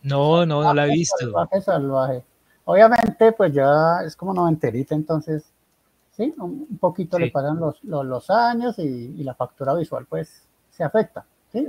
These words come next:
Speaker 2: Se siente uno viendo tele viejita.
Speaker 1: Ujú.
Speaker 2: Pero los guiones tan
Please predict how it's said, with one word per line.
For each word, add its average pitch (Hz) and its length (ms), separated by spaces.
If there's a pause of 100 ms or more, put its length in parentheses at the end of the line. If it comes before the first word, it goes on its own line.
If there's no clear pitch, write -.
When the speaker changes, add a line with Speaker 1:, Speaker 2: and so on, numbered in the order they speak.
Speaker 2:
Se 147 140
siente 135 280
uno 170 120
viendo 156 300
tele 147 500
viejita. 139 420
Speaker 1:
Ujú. - 1040
Speaker 2:
Pero 143 680
los 135 420
guiones 135 880
tan 190 280